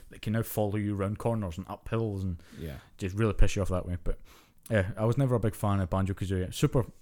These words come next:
Speaker 1: s-, uh, really, really excited for him being in Smash, because the simple, the simple fact of his inclusion is monumental.
Speaker 2: Yeah.
Speaker 1: Uh, a character that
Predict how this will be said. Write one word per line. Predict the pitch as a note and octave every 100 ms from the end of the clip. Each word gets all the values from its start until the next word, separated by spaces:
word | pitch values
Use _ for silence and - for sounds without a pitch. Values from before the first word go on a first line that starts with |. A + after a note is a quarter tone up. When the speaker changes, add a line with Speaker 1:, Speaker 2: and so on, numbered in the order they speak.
| - _ -
Speaker 1:
s-, | -
uh, | - G2+ F2+ -
really, | G#2 G#2 C3
really | A2+ G#2+ G2
excited | - G2+ F2+ -
for | G2+ F2+
him | G2 F#2 E2+
being | G#2 G#2 F#2+
in | E2+
Smash, | - F2
because | - F#2+ F2
the | F#2
simple, | A#2 G#2 F2+ - _ - - - -
the | -
simple | - A#2
fact | - G#2
of | G2
his | G#2+
inclusion | F#2 - B2 A#2 F#2+ D#2 -
is | F2+ E2+ -
monumental. | G#2 A2 G#2 G2 G2 - - _ _ _ _ -
Speaker 2:
Yeah. | -
Speaker 1:
Uh, | G2 F2+ E2+ - _ _ -
a |
character | - A2+ G#2+ G#2+
that | F#2 F2